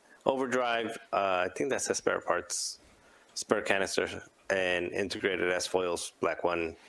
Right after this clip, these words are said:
title, and jamming beam. Then he had Rey with heroic, Rose,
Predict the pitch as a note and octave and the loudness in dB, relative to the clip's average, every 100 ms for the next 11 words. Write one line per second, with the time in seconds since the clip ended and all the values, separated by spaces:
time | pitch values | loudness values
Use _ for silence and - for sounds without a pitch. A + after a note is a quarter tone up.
0 | - F2+ F2 E2 - A#2+ A#2+ G2+ F#2 F#2 | -4 0 2 0 0 0 0 0 2 0
1 | F2 F2+ F2 - - - - - A2+ A#2 | 2 0 -2 -6 -16 -14 -12 -2 -2 0
2 | A#2 G#2 G2+ G2 G#2 G#2+ G#2+ G2+ G2 G2+ | -2 -2 -2 0 0 0 0 0 0 0
3 | G#2+ B2 B2 - - A2 A2 A2 A2 G#2 | 0 -2 -4 -6 -2 -2 0 0 -2 -2